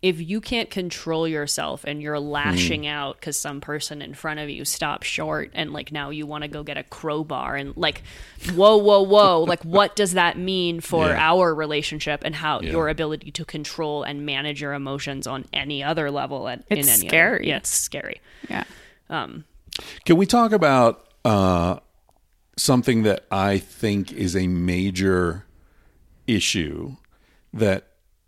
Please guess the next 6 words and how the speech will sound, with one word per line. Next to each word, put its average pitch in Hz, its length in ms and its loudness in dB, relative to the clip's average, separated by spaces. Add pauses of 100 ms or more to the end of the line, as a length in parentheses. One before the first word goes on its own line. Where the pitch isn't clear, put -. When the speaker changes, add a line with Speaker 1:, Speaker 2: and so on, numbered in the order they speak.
(420)
Speaker 2:
particularly 104 640 0
men 92 540 0
don't 95 340 0
understand 85 800 -6
about 76 300 -8
women - 480 -12